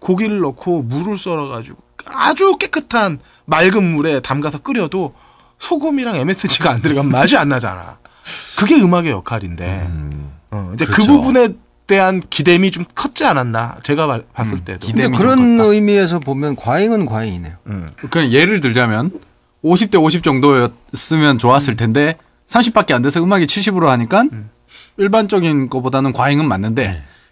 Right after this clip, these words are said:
Speaker 3: 결국엔 그 덕분에 백을 채웠기 때문에
Speaker 2: 그렇죠.
Speaker 3: 어느 정도
Speaker 1: 그렇죠. 음.
Speaker 3: 보인다는 얘기.
Speaker 2: 그러니까 음악이 많이 나오는 건 아니에요. 음악이 영화에 계속 깔리는 게 아니라
Speaker 3: 뭔가
Speaker 2: 중요한
Speaker 3: 특-, 음.
Speaker 2: 전환
Speaker 3: 이벤트만
Speaker 2: 장면이 나올
Speaker 3: 하면.
Speaker 2: 때만 되면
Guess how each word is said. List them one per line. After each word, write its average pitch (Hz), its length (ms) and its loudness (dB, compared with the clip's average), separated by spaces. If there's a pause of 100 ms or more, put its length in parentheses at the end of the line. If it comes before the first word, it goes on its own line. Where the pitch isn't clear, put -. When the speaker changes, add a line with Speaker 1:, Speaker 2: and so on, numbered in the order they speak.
(100)
Speaker 3:
결국엔 185 400 2
그 180 200 0
덕분에 190 580 2 (100)
백을 165 240 2
채웠기 170 340 -2
때문에 143 360 0
Speaker 2:
그렇죠. 120 280 -2
Speaker 3:
어느 120 80 -2
정도 120 200 0
Speaker 1:
그렇죠. 107 180 -2
음. 123 340 -8
Speaker 3:
보인다는 117 460 -6
얘기. 104 140 -12
Speaker 2:
그러니까 185 260 0
음악이 202 460 2 (100)
많이 160 340 2
나오는 226 320 2
건 202 140 2
아니에요. 104 600 -2 (120)
음악이 156 340 2
영화에 175 360 4
계속 220 340 0
깔리는 208 400 0
게 151 80 0
아니라 107 460 0 (400)
Speaker 3:
뭔가 110 240 -8
Speaker 2:
중요한 247 580 4
Speaker 3:
특-, 214 80 -2
음. - 100 -8 (160)
Speaker 2:
전환 131 360 2
Speaker 3:
이벤트만 277 100 4 (100)
Speaker 2:
장면이 185 200 2
나올 104 180 4
Speaker 3:
하면. 214 100 -4
Speaker 2:
때만 127 280 0
되면 101 420 -2